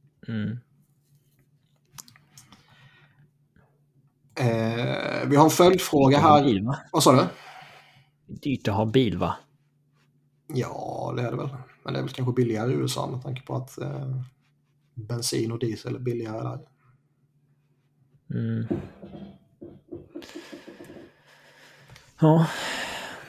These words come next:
Speaker 2: Vi har i alla fall en följdfråga kring, kring Caps också. Hur mycket har Washingtons varumärke blivit skadad i U S A av att bli förknippade med Putins folkmord i Ukraina genom att låta Ovechkin fortsätta att spela?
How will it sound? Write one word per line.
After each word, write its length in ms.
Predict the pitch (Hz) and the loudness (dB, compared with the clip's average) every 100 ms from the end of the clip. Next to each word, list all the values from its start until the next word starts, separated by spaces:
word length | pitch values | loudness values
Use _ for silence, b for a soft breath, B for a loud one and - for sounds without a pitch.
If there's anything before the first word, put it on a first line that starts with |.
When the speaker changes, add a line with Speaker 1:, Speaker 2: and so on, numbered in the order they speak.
| - | 8
Speaker 2:
Vi 80 | 156 | 10
har 80 | |
i 40 | 175 | 10
alla 80 | 170 | 10
fall 180 | 180 | 8
en 60 | 160 | 8
följdfråga 840 | 147 175 170 170 151 160 139 131 135 | 8 8 8 6 4 4 6 6 4
kring, 400 | 131 139 135 135 | 2 2 2 0
kring 340 | 139 135 131 | 0 2 2
Caps 340 | 127 135 127 | 2 2 2
också. 460 | 147 127 - 123 - | -2 -2 0 2 0
Hur 280 | 139 160 151 | 2 4 6
mycket 380 | 147 147 143 135 | 6 2 2 2
har 540 | 127 139 135 135 127 131 | 4 4 4 2 2 4
Washingtons 800 | 131 131 123 131 123 123 107 | 2 0 0 0 0 -2 0
varumärke 800 | 127 143 139 113 113 107 117 - | 4 4 4 0 -2 -4 -6 -6
blivit 280 | 131 127 127 | -2 0 -2
skadad 420 | - 135 127 120 | -4 0 0 0
i 100 | 117 - | -4 0
U 200 | 127 120 | 0 0
S 140 | 104 | -2
A 40 | 117 | -4
av 360 | 117 123 110 | -4 -2 -4
att 160 | 113 110 | -6 -8
bli 200 | 123 120 | -10 -10
förknippade 540 | - 123 120 123 120 | -10 -8 -8 -6 -8
med 140 | 113 113 | -8 -8
Putins 420 | 120 110 - 117 | -8 -8 -10 -12
folkmord 580 | - 127 - - 107 107 | -8 -8 -8 -14 -10 -8
i 180 | 110 - | -8 -10
Ukraina 640 | - - 120 113 107 120 131 - _ - | -12 -4 -2 -2 -6 -10 -12 -14 _ -10
genom 240 | 127 123 | -6 -6
att 80 | 117 | -6
låta 220 | 117 120 | -8 -8
Ovechkin 460 | 120 113 - 120 120 | -8 -8 -10 -12 -12
fortsätta 320 | 127 131 120 | -12 -12 -14
att 80 | 113 | -16
spela? 420 | - 123 117 | -10 -10 -10